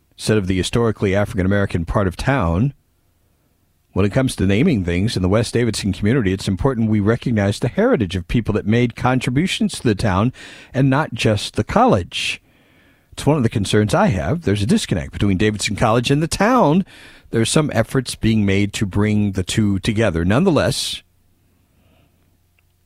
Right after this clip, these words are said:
this has passed." Now, Brandon goes on to say, "She mentioned the exit signs for Griffith Street. Don't mention the college. And that should be addressed instead.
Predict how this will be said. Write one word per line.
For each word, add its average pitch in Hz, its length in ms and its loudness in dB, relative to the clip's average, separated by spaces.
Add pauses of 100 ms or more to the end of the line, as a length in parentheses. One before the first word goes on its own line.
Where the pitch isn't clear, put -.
(1400)
this 123 320 2
has 110 280 0
passed." - 760 -2 (120)
Now, 101 500 0 (840)
Brandon 139 400 2
goes 101 240 2
on 135 180 0
to 101 80 0
say, 98 560 0 (720)
"She - 180 0
mentioned 110 320 0
the 98 120 2
exit - 320 -4
signs 98 300 0
for 90 100 -8
Griffith 113 360 -2
Street. 98 320 -2
Don't 101 220 0
mention 104 280 -2
the 90 60 0
college. 123 640 -2 (880)
And 98 100 2
that 143 140 2
should 131 160 -2
be 139 100 0
addressed 139 440 -2
instead. 147 760 -2